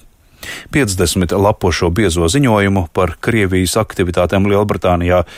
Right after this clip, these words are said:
sastādīja Parlamenta izlūkošanas un drošības komiteja.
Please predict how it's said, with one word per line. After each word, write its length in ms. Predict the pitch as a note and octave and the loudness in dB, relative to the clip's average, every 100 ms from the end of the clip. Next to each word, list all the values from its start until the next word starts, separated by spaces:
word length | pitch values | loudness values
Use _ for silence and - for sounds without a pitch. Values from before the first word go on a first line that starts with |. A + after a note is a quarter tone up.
| - - | -20 -12
sastādīja 580 | - D#2+ F2 D#2+ E2 D#2 | -6 -4 -2 0 -2 -2
Parlamenta 640 | E2 F2+ F2 E2 D#2+ A#2 | -2 0 0 -2 -2 -2
izlūkošanas 840 | G2 F2 E2 E2 - D2+ D#2+ - | -2 -2 0 -2 -2 -4 -4 -4
un 160 | D#2+ D2+ | -4 -4
drošības 640 | F#2+ C3+ F#2 D2+ D2 D2 | -2 0 0 -4 -6 -6
komiteja. 560 | - D#2 D2+ D2+ D2+ | -2 -2 -2 -4 -4